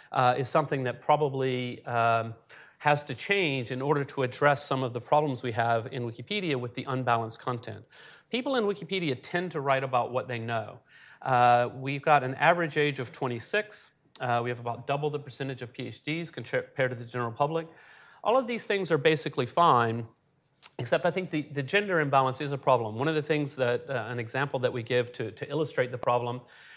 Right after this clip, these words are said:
uh, if you look at award-winning, uh, novelists, uh, so people who have won major literary prizes for their work,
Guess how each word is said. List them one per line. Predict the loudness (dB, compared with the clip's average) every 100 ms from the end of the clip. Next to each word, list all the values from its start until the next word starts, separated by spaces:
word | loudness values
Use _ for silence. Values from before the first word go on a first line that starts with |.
| -20 -6
uh, | 0 0 0
if | -4
you | 0
look | 2 4
at | 2 2 -2 _ 0
award-winning, | 0 4 6 8 6 2 2 4 2 0 -4 -4
uh, | 2 4 4 0 -4 -2
novelists, | 4 6 6 2 -2 -6 -10 -14 _ _ _ -20 -16 -8
uh, | -4
so | -2 -2
people | 0 2 2
who |
have | 2
won | 2 2 4
major | 2 2 4 2
literary | 4 2 2 2 0
prizes | 0 0 0 -4 -8
for | -6
their | -4
work, | 0 2 2 0